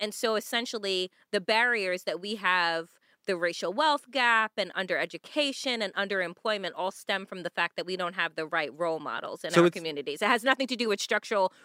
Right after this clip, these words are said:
Speaker 1: racism or
Speaker 2: It's not that
Speaker 1: systematic oppression or anything like
Speaker 2: Well,
Speaker 1: that.
Speaker 2: it's not that we can't acquire the education. It's that we don't know.
Speaker 1: We don't know anybody.
Speaker 2: We don't even know that education works.
Speaker 1: Correct.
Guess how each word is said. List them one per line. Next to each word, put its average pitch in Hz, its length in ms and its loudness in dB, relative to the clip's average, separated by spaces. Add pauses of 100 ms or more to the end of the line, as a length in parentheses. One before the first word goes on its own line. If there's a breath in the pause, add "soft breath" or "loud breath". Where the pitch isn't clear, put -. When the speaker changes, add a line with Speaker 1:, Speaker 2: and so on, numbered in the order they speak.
(120)
Speaker 1:
racism 202 720 2
or 180 60 2
Speaker 2:
It's 170 100 2
not 247 60 2 (100)
that - 40 2
Speaker 1:
systematic 202 300 4
oppression 190 520 -2
or 175 200 2
anything 208 360 -2
like 147 100 -6
Speaker 2:
Well, 185 80 8
Speaker 1:
that. 170 80 4
Speaker 2:
it's 131 60 2
not 269 160 4
that 190 180 2
we 139 180 0
can't 147 460 -2 (500)
acquire 117 760 4 (160)
the 98 260 0
education. 98 600 -2
It's 107 140 -6
that 117 180 4
we 113 280 -6
don't 104 400 2
know. 90 840 2
Speaker 1:
We 247 120 2
don't 226 240 2
know 202 200 4
anybody. 151 520 -4
Speaker 2:
We 208 120 2
don't 220 140 4
even 143 320 0
know 165 520 4
that 117 240 2
education 107 840 -2
works. 80 500 -6
Speaker 1:
Correct. - 580 -4